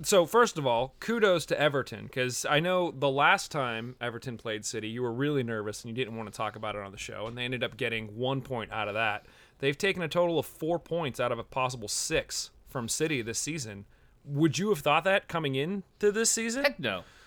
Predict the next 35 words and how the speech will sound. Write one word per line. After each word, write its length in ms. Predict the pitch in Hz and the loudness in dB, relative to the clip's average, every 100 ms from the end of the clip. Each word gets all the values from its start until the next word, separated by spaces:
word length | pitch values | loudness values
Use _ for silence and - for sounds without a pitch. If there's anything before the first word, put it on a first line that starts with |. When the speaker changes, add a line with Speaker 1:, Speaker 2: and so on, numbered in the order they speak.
| - | -8
Speaker 2:
Heck 200 | 233 - | -8 -2
no, 120 | 113 | -4
especially 380 | 104 226 233 240 | 0 2 2 2
the 100 | 208 | 2
way 140 | 185 | 2
City 220 | 170 180 | 2 -2
were 120 | 160 127 | -2 0
playing 220 | 151 143 | 2 0
at 60 | |
the 80 | 123 | 0
beginning 260 | 113 123 120 | -4 -2 -2
of 80 | 104 | -4
the 60 | |
season. 340 | 107 156 123 104 | -4 -4 -4 -4
Like, 100 | 104 | 0
I, 400 | 113 - 139 - _ 117 | 2 2 0 0 _ 2
I, 140 | 135 | 4
I 20 | |
had 260 | 151 139 117 | 6 2 0
City, 460 | - 123 123 120 - | -8 -6 -8 -10 -8
you 120 | 127 | -4
know, 100 | 113 | -4
pegged 320 | - 117 113 | -2 -6 -6
for 160 | 123 110 | -10 -10
the 100 | 98 | -6
top. 420 | 139 120 - - - - | 0 0 -2 -14 -20 -18
So 200 | - 127 | -4 0
there, 200 | 101 160 | 0 -2
there 180 | - 165 | 0 0
was 240 | 160 135 127 | 2 -2 -2
not 380 | 127 131 147 - | -4 0 0 0
any 300 | 135 131 113 | -4 -4 -4
hope 300 | 135 131 - - | -2 -4 -8 -10
in 140 | 123 | -6
my 260 | 127 123 120 | 0 0 0